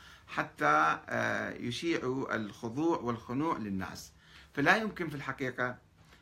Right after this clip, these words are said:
لأي إمام مهدي يخرج في مكة، وهو أي إنسان يكون، مو شرط يكون واحد من السماء ينزل، لا يمكن أي، يعني، أي، آه،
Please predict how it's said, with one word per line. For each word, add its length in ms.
لأي 920
إمام 420
مهدي 540
يخرج 280
في 180
مكة، 480
وهو 240
أي 160
إنسان 380
يكون، 380
مو 100
شرط 280
يكون 220
واحد 340
من 100
السماء 440
ينزل، 340
لا 260
يمكن 320
أي، 400
يعني، 580
أي، 420
آه، 540